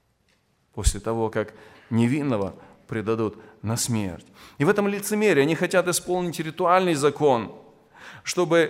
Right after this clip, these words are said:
присутствовать на служении, но при этом на, на, допускают столько нарушений и человеческой системы, и человеческого правосудия, и Божьего правосудия.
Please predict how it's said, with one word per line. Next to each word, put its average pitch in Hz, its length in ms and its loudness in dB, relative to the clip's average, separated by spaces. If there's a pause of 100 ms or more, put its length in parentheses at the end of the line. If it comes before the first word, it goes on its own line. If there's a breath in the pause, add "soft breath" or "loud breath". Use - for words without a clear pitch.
(120)
присутствовать 170 640 0
на 170 100 4
служении, 160 600 4
но 165 100 4
при 196 160 4
этом 214 220 4
на, 202 120 4 (100)
на, 165 680 0
допускают 175 560 -2
столько 226 500 2
нарушений 214 640 4 (220 loud breath)
и 190 140 -2
человеческой 170 1200 2 (160 loud breath)
системы, 147 680 2
и - 40 -2
человеческого 185 800 2
правосудия, 156 640 0
и 120 40 4
Божьего 214 520 2
правосудия. 143 920 0